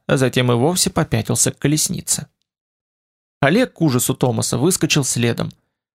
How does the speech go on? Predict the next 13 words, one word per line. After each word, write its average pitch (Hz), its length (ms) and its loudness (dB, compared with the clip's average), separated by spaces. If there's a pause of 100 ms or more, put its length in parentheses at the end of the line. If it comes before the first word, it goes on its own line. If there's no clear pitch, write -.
(140)
«Да 127 100 2
погоди 151 520 2
ты!» - 240 -2 (920)
«Нечего 156 520 4
мне 151 220 4
с - 80 -2
тобой!» 127 480 0 (360)
прорычал 127 500 2
пророк. 120 480 -2 (520)
Спина 151 380 2
упёрлась 139 460 2
в - 60 -12
колесницу. - 640 -2